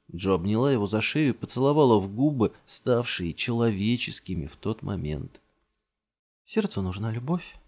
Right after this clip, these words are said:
телу нужна страсть». Херш оказался хорошим любовником,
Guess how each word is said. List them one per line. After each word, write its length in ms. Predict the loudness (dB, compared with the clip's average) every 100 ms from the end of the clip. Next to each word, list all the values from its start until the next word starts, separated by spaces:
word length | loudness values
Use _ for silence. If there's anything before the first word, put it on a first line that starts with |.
| _
телу 260 | -6 -2 -2
нужна 320 | -2 -4 -4
страсть». 520 | -4 -4 -6 -6 -18 _ _ _ _ _ _ _ _ _ _
Херш 380 | -2 0 0 -2
оказался 600 | 0 0 4 4 4 0
хорошим 720 | 0 -2 0 0 -2 0 2
любовником, 960 | 2 2 4 4 4 -2 -4 -6 -6